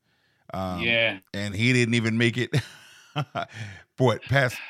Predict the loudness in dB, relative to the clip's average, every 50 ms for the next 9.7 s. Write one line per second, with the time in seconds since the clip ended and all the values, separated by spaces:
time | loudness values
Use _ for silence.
0 | -16 -10 -6 -2 0 0 0 0 -2 -4 -4 -8 -8 -4 -2 -2 2 4 4 6
1 | 6 6 6 6 6 6 6 4 0 -4 -6 -6 -4 -4 -4 -4 0 2 4 4
2 | 6 6 8 8 8 8 6 4 2 0 0 0 0 0 -2 -4 -2 0 2 2
3 | 2 2 4 4 6 6 4 2 0 -6 -6 -2 2 2 2 2 2 -2 -6 -4
4 | -2 -2 0 -2 -2 -4 -6 -4 -2 0 0 0 0 -2 -4 -6 -8 -8 -8 -6
5 | -6 -6 -4 -4 -4 -4 -6 -8 -6 -4 -4 -2 -4 -4 -6 -8 -10 -10 -10 _
6 | _ _ _ _ _ _ _ _ _ _ 2 2 2 2 -2 -2 -2 -4 -4 -4
7 | -6 -8 -8 -8 -10 -12 -12 -10 -8 -4 -2 0 2 2 2 2 0 -2 -4 -8
8 | -12 -16 _ _ _ _ _ _ _ _ _ _ _ _ _ _ -20 -16 -8 -2
9 | 0 2 4 4 4 2 0 -2 -4 -4 -4 -6 -8